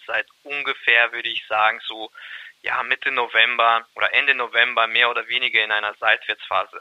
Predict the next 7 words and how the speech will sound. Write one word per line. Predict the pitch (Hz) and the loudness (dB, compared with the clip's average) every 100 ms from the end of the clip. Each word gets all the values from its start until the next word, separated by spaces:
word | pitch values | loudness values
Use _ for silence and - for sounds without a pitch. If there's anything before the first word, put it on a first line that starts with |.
| - | -6
aber | 120 147 - | -2 -2 -2
noch | 131 143 | -6 -2
in | 127 | 0
einer | 123 120 | 2 0
stabilen | 123 - 135 139 | -2 -2 0 0
Seitwärtsphase, | 113 101 - 101 - 113 117 135 147 - - - - | 0 -4 -4 -14 0 4 4 4 -2 -4 -18 -14 -6
wobei | 123 127 | 2 4